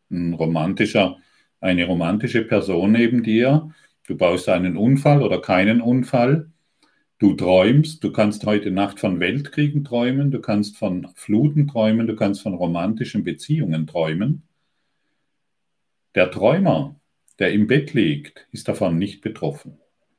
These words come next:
Und so ist auch der Träumer, der immer noch eins in Gott ist, davon nicht betroffen.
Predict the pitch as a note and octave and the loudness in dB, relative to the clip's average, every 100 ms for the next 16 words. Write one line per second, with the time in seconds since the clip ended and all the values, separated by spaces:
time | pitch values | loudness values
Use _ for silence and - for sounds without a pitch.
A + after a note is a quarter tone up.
0 | _ _ G2+ - G#2 C3+ C3+ F#2 F#2+ F#2+ | _ _ -4 0 2 2 0 2 2 2
1 | - _ _ _ - F2+ - - F2+ B2 | -2 _ _ _ -2 -2 -2 -2 2 2
2 | E3 B2 C#2+ C2+ - _ _ _ _ _ | 2 0 0 -8 -16 _ _ _ _ _
3 | G2+ F#2 B2 B2+ G2+ - G2 A2+ A#2 F#2+ | -2 0 2 0 0 -2 0 0 0 -2
4 | F2 C3+ D#3 - D2 - - - F#2+ G2+ | 2 0 0 -4 -8 -10 -20 -8 -4 -2
5 | E2+ F#2+ G#2 - A2 - D#3+ - D3 | -2 -2 -6 -10 -10 -8 -8 -10 -20